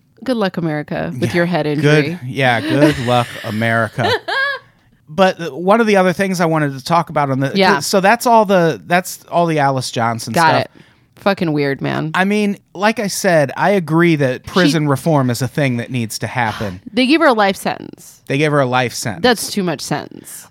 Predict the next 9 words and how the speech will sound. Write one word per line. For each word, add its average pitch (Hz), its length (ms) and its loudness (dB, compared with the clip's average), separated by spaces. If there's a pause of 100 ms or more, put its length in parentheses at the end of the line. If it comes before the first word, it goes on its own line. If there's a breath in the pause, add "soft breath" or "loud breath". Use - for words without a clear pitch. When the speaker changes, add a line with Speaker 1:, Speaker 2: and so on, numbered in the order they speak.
Speaker 2:
Right. 135 400 0 (100)
But 190 300 2
had 220 180 0
it 220 140 -4
been, 247 160 2
like, 240 200 0
twenty-five, 196 600 0
thirty 180 320 0
years 175 580 -2